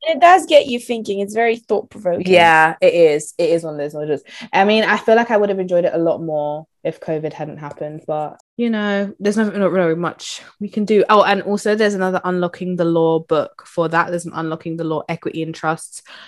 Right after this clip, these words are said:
Speaker 2: book that you guys should get. You can get it on Amazon, I think, for, like, nineteen ninety-nine or whatever, because our, um, uni didn't give a textbook for it, but that Unlocking the Law Equity book is really helpful. It gives you all the basics and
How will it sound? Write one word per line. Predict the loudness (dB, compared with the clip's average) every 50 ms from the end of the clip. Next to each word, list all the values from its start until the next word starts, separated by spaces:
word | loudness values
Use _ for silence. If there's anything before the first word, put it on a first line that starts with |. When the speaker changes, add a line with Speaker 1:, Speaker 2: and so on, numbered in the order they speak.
| -20 _ -16 -16 -6 2
Speaker 2:
book | 6 6 6 6 4 -2 _ -18 -16 -16 -16 -18 _ -10
that | -2 2 4 4 4 2 0
you | -4
guys | -4 -2 -2 -4 -4
should | -6 -10 -10 -10 _ _ -20 _ _ -20 -20 -12 -4
get. | -2 0 0 0 -2 -6 _ _
You | -8 -8 -6
can | -6 -4 -4
get | -2 -2
it | -2
on | -2 -2
Amazon, | -4 -6 -6 -6 -6 -6 -6 -8 -8 -8 -8 -6
I | -6 -6
think, | -6 -6 -6 -6 -4
for, | -2
like, | -2 -2 -2 -2
nineteen | -4 -4 -4 -4 -4 -4 -6 -6 -6 -4 -4 -6 -8 -10 -14 _ _ _ -14
ninety-nine | -8 -4 -4 -4 -4 -4 -4 -4 -2 -2 0 0 0 0 0 0
or | 2 2
whatever, | 2 2 0 -2 -2 -2
because | -4 -4 -4 0 0
our, | 2 2 4 2 2 0 -2 _ -10 -6
um, | -4 -4 -4 -4 -4
uni | -6 -6 -6 -6 -4
didn't | -4 -6 -6 -6
give | -4 -4 -4 -2 -4
a | -6 -8 _ _ _ _ -8
textbook | -6 -6 -6 -6 -4 -4 -4 -4 -4
for | -4 -2 0 0 0
it, | -2 -2 -6 -20 -20 -20 -20 -12 -4
but | 0 0 0 2 2
that | 4 4 4 4
Unlocking | 2 0 0 0 -2 -4 -4 -6 -6 -6 -6 -8 -4
the | -4 -2 -2
Law | 0 -2 -2 -2 -2 -6 -8 -10 _ _ -6
Equity | -6 -6 -4 -4 -6 -4
book | 0 0 0 0 2
is | 0 -2 2 2
really | 2 2
helpful. | 2 -2 -4 -4 -2 -4
It | -2
gives | -2 -4 0
you | 0 2
all | 2
the | 2 2
basics | 0 0 -2 -2 -2 -4 -4 -6 -6 -6 -6 -2 0
and | 0 0